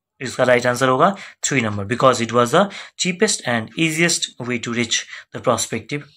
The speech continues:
buyers। तो ये थे हमारे कुछ, अ, आंसर्स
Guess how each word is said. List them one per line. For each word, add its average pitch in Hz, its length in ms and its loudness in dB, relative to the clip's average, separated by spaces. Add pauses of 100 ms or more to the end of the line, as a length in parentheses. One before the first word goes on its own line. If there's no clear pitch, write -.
(240)
buyers। 107 600 -4 (480)
तो 127 60 -4
ये 143 320 4
थे 165 60 4
हमारे 135 280 4
कुछ, 123 300 -2 (380)
अ, 117 360 2 (140)
आंसर्स 156 580 2